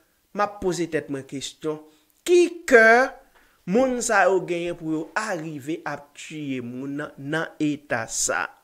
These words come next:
Enfòmasyon ki vin jwenn nou la, m te pataje l ansanm avèk nou deja nan pr- videyo m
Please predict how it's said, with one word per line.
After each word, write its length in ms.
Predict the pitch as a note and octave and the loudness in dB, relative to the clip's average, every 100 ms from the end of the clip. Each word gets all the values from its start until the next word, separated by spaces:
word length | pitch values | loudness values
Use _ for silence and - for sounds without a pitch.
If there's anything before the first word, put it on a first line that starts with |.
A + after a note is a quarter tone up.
| _ _ _ _ _ _ | _ _ _ _ _ _
Enfòmasyon 680 | B3 G#4+ A#4 A#4 A4 G#4+ F#4 | 2 2 0 2 2 2 0
ki 80 | D4+ | 0
vin 220 | C#4+ C4 A#3 | -2 -2 0
jwenn 220 | A3+ G#3+ | -2 0
nou 160 | G#3 G#3 | 0 2
la, 140 | A3+ | 2
m 80 | A3 | 0
te 160 | G#3+ A3 | -2 0
pataje 480 | E4 D#4 D4 B3 | 0 2 0 2
l 80 | A#3 | 0
ansanm 300 | A3+ G#3 G3 | 0 -2 -2
avèk 240 | F#3 E3+ E3 | 0 -2 -4
nou 160 | D#3+ | -6
deja 380 | D3 C#3+ E3+ E3+ E3+ - - _ | -4 -2 2 2 0 -20 -20 _
nan 460 | D3+ F#3+ B3+ C#4 - - _ - | -2 4 6 4 0 -8 _ -10
pr- 160 | G#3+ - | -10 -8
videyo 640 | C#3+ C#3+ C4+ C4 B3 A3 G#3+ | -8 -4 0 4 6 6 2
m 80 | G#3+ | 0